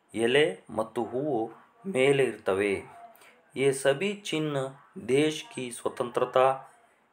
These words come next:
ಏಕತಾ ಔರ್ ಗೌರವಕ್ಕೂ ಪ್ರದಿಶ್-, ಪ್ರದರ್ಶಿತ್ ಕರ್ತೆ ಹೈ. ಈ ಎಲ್ಲ ಚಿಹ್ನೆಗಳು ಈ ದೇಶದ ಸ್ವಾತಂತ್ರ್ಯ ಮತ್ತು ಏಕತೆ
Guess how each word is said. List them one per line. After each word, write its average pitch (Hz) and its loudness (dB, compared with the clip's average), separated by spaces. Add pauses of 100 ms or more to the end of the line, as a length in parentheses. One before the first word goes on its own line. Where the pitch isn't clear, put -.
(240)
ಏಕತಾ 127 0 (580)
ಔರ್ 113 4
ಗೌರವಕ್ಕೂ 117 2
ಪ್ರದಿಶ್-, 110 -4
ಪ್ರದರ್ಶಿತ್ 120 0
ಕರ್ತೆ 110 -6
ಹೈ. 101 -6 (540)
ಈ 120 -2
ಎಲ್ಲ 156 8
ಚಿಹ್ನೆಗಳು 127 -4 (760)
ಈ 117 -6
ದೇಶದ 117 4 (640)
ಸ್ವಾತಂತ್ರ್ಯ 143 6 (840)
ಮತ್ತು - -6
ಏಕತೆ 131 4